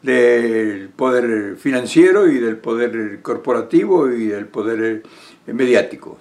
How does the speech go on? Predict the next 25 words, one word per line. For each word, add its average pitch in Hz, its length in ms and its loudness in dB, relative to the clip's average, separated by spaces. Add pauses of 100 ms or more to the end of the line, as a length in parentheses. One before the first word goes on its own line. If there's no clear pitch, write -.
Eso 131 280 -8
sí - 180 -6
lo 95 160 -8
tenemos, 65 440 -18
ahí 98 120 -10
están 113 240 -8
las 98 120 -10
fotos. - 440 -16 (960)
Con 151 180 -4
eso 135 220 -4
no 123 160 -4
vamos 110 360 -6
a 101 60 -6
resolver 98 380 -8
el 90 40 -18
problema 95 380 -8
de 92 60 -8
la 80 180 -8
pobreza 117 600 -6
y 131 80 -2
mucho 151 460 -2
menos 127 380 -2
el 117 140 -8
desarrollo 120 680 -2
para 95 280 -6